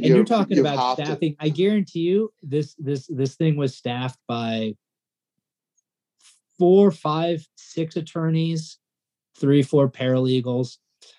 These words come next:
Speaker 1: 'cause they're getting documents, that eighty thousand pages of documents. They had to review all of those. Oh, yeah. This is in
Speaker 2: And
Speaker 1: the
Speaker 2: photocopy 'em.
Speaker 1: millions.
Speaker 2: Yeah, this is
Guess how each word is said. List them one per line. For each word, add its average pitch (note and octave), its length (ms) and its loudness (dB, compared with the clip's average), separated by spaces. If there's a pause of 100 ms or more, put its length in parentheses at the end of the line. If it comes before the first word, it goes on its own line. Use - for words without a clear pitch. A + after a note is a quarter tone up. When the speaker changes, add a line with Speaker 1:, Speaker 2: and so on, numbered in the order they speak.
(200)
Speaker 1:
'cause - 120 2
they're D#3+ 120 6
getting E3+ 240 -2
documents, C3+ 380 -10
that D#3 180 -8
eighty C#3+ 240 -4
thousand D3 380 -4
pages C3+ 360 -4
of A2+ 100 -8
documents. C3 560 -6
They A#2 120 2
had B2 160 -2
to B2 60 -2
review A2 420 0
all A#2+ 200 -2
of G#2+ 120 -6
those. A2 440 -4
Oh, A#2+ 180 -2
yeah. G2+ 320 -10 (640)
This D3+ 220 0
is D3 140 2
in C3+ 80 2
Speaker 2:
And A#2+ 80 0
Speaker 1:
the A2 40 0
Speaker 2:
photocopy A2+ 300 2
'em. A2 160 -2
Speaker 1:
millions. B2+ 260 -4 (260)
Speaker 2:
Yeah, B2+ 180 -4
this C3 260 -6
is A#2+ 220 -12